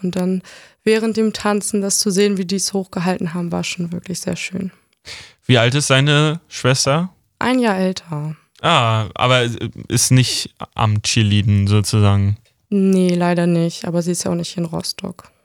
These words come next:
Speaker 2: Außerdem fragt, äh, Danielle, hatte ja eben schon eine Frage gestellt, wann kommt Waldi? Wer das ist, wissen wir ja jetzt schon.
Speaker 1: <laughs> Ich hoffe bald. Ich hoffe in den nächsten zwei Jahren.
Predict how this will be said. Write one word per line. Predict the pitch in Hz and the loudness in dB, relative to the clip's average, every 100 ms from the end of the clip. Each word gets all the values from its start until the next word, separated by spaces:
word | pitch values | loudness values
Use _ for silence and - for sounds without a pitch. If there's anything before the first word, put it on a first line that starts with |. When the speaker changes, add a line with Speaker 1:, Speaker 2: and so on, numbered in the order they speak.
| _ | _
Speaker 2:
Außerdem | 131 214 226 165 151 165 | 0 0 0 0 0 0
fragt, | - 139 143 - | 0 0 0 0
äh, | 127 123 | 0 2
Danielle, | 120 120 117 131 165 | 2 4 4 4 2
hatte | 127 | 2
ja | 123 | 4
eben | 110 110 131 | 4 4 2
schon | - 139 | 2 4
eine | 135 | 2
Frage | - 131 143 | 2 0 2
gestellt, | 135 135 - 143 - | 0 0 2 2 0
wann | 123 113 156 180 | -2 0 0 0
kommt | 151 151 147 - _ | -2 -2 -4 -12 _
Waldi? | 107 110 110 104 101 98 98 - _ _ _ - | 0 2 2 0 0 0 -2 -4 _ _ _ -2
Wer | 120 | 2
das | 147 156 | 2 2
ist, | 139 - | -2 -2
wissen | 131 113 | -2 0
wir | 104 | 2
ja | 95 | 4
jetzt | 98 143 | 2 2
schon. | 104 101 101 | 2 2 0
Speaker 1:
<laughs> | - - _ - - - _ 240 | -6 -20 _ -20 -20 -20 _ -2
Ich | - | 0
hoffe | 294 294 277 | 0 0 -2
bald. | 214 214 214 220 233 - - _ _ | 0 0 2 0 -2 -8 -12 _ _
Ich | - - | -8 -4
hoffe | 214 - | -4 -2
in | 208 | 0
den | 208 | 2
nächsten | 202 196 - 202 | 2 0 -4 -6
zwei | - 190 190 | -4 -2 0
Jahren. | 180 175 180 190 | 0 0 -2 -4